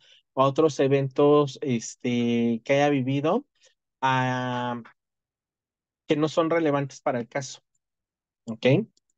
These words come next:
¿Alguna pregunta, alguna, algún comentario al momento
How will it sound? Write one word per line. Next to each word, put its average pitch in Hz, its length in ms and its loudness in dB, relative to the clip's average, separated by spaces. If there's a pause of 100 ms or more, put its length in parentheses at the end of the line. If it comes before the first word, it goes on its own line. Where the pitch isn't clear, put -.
(1600)
¿Alguna 175 380 4
pregunta, 170 640 2
alguna, 151 760 -2
algún 139 280 -4
comentario 147 480 -2
al 143 100 0
momento 143 500 -4